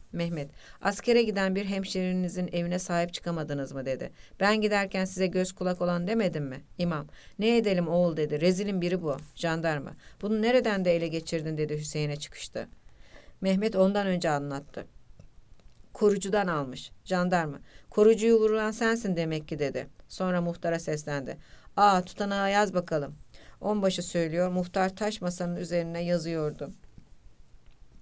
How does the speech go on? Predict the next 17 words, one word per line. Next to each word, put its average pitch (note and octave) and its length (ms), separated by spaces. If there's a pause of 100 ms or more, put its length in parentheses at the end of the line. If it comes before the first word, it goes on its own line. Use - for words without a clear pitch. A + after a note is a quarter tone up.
(320)
Hüseyin'in G#3+ 400
Mehmet'in G3+ 440
evini E3+ 280
bastığını, C#3+ 480
hayvanlarını F3+ 640
sürüp E3 320
götürdüğünü, D3 580
Zeynep'in F#3 400
elini F3+ 220
ayağını E3 480
bağladığını, C#3+ 640 (340)
sonra G#3+ 340
bahçesindeki G3 600
bütün F3+ 220
yemiş F#3 300
ağaçlarını E3 560
kestiğini, D3 680